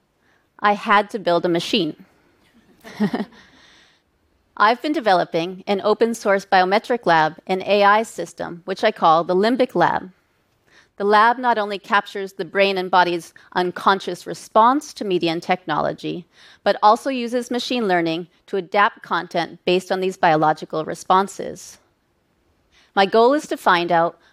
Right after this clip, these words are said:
what combination of narrative ingredients are the most appealing and galvanizing to specific target audiences to enable, to enable social justice, cultural, and educational organizations to create more effective media.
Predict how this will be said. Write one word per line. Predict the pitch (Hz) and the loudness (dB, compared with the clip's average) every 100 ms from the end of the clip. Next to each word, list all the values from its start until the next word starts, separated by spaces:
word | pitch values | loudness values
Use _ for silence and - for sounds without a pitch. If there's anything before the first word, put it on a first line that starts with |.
| - | -4
what | 190 220 | -2 0
combination | 262 254 262 190 170 - 175 | 0 0 0 -2 -4 -8 -8
of | 170 175 | -6 0
narrative | 190 214 220 | 2 2 0
ingredients | 196 175 170 156 160 - | -4 -4 -2 -2 -6 -2
are | 190 | 0
the | 185 | 2
most | 170 160 - | 0 -4 -8
appealing | - - 220 247 294 302 - | -8 2 4 4 0 -8 -8
and | 240 247 | -6 0
galvanizing | 170 165 175 156 160 165 165 - | 2 2 -2 -4 -4 -6 -10 -10
to | 180 | -12
specific | - 190 - 214 226 - | -6 -4 -2 -2 -2 0
target | 202 185 - | -2 -2 2
audiences | 190 214 208 - - 185 _ _ | 2 2 -2 -10 -12 -12 _ _
to | - | -10
enable, | 202 202 185 180 170 180 _ _ | -2 2 2 2 0 -4 _ _
to | 233 | -4
enable | 208 196 190 185 | 2 2 2 -2
social | - 214 226 262 | -2 -2 0 0
justice, | 240 190 180 - 170 - - | 0 0 0 -4 -6 -8 -4
cultural, | 233 208 - 175 170 | 0 0 0 0 0
and | 185 180 | -2 -2
educational | 185 175 - 233 - 247 - | -2 -4 -4 -4 -2 -4 -2
organizations | 185 175 175 165 - - - 156 - _ _ - | -2 0 -2 -2 -4 -8 -10 -14 -16 _ _ -16
to | 208 | -14
create | - 220 208 202 _ _ | -2 2 2 0 _ _
more | 208 196 | 0 2
effective | 202 165 - 170 175 | 2 -2 -4 -6 -6
media. | 185 190 185 156 - | -2 -2 0 -2 -4